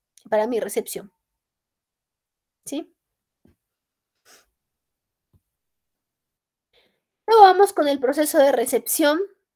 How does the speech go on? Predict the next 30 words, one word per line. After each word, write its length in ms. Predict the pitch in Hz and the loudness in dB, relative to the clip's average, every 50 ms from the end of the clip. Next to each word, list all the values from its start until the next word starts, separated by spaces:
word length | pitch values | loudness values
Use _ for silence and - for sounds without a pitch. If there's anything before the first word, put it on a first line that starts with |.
| _ _ _ _ _ _ _ _ _ _ _ _ | _ _ _ _ _ _ _ _ _ _ _ _
de 180 | - 254 269 269 | -6 -2 -2 0
mercadería, 840 | 269 285 285 302 294 277 269 269 269 262 269 262 254 254 226 240 359 - _ _ _ | 0 0 -2 0 2 2 2 4 2 0 0 -2 -4 -4 -4 -4 -8 -14 _ _ _
el 140 | - 277 269 | -10 -10 -6
control 420 | - 247 240 262 254 240 247 240 240 | -4 -4 -4 -4 -4 -4 -4 -2 -4
de 80 | 226 | -6
calidad. 420 | 208 165 - 156 180 180 - - - _ _ _ _ _ _ _ _ _ _ _ _ | -8 -8 -12 -12 -16 -20 -20 -20 -20 _ _ _ _ _ _ _ _ _ _ _ _
El 140 | 311 330 - | -2 0 2
control 300 | 415 392 339 392 453 466 | 2 2 2 4 4 4
de 80 | 494 466 | 4 4
calidad 420 | 440 320 285 277 277 277 294 339 311 269 | 4 2 2 2 0 0 0 -2 -4 0
lo 180 | 285 302 294 | -2 -2 0
puede 180 | - 381 403 381 | 2 2 2 2
hacer 240 | 359 370 370 359 359 | 2 2 0 0 0
la 140 | 349 339 | 0 0
persona 380 | - 233 233 - 302 294 294 285 | -2 -8 -10 -8 -6 -6 -4 -2
de 60 | 277 | -2
almacén. 640 | 254 233 208 170 170 - - - 240 214 185 - - _ _ _ _ _ _ _ _ _ _ _ _ _ _ _ _ _ _ _ _ _ _ _ _ _ _ _ _ | -2 -2 -2 -8 -10 -10 -6 -6 -6 -8 -8 -12 -20 _ _ _ _ _ _ _ _ _ _ _ _ _ _ _ _ _ _ _ _ _ _ _ _ _ _ _ _
Sin 200 | - - 294 285 | -10 -8 -6 -4
ningún 300 | 277 285 302 302 392 403 | -2 -2 0 0 0 0
problema 400 | 403 403 359 339 339 320 311 349 | 4 4 2 4 2 0 -2 -2
lo 120 | 339 269 - | -2 -2 0
puede 160 | 254 254 254 | 0 -2 -2
hacer 180 | 262 - 262 269 | -2 -4 -2 -2
la 120 | 240 233 | -2 -4
persona 320 | 247 226 - 262 254 277 | -4 -10 -10 -10 -10 -8
de 80 | 240 208 | -8 -8
almacén. 480 | 165 175 170 190 208 - - 208 - _ _ _ _ _ _ _ _ _ _ _ _ _ _ _ _ _ _ _ _ _ | -8 -10 -14 -16 -14 -14 -14 -16 -18 _ _ _ _ _ _ _ _ _ _ _ _ _ _ _ _ _ _ _ _ _
Pero 520 | - 320 339 349 359 294 277 294 370 392 _ | -4 -4 -2 -2 -2 0 -2 -2 -2 -4 _
en 180 | 269 285 277 311 | -10 -8 -4 -2
almacén 640 | 359 392 381 359 359 359 - - 285 262 285 330 | -2 -2 -2 -2 -6 -8 -8 -12 -12 -10 -10 -12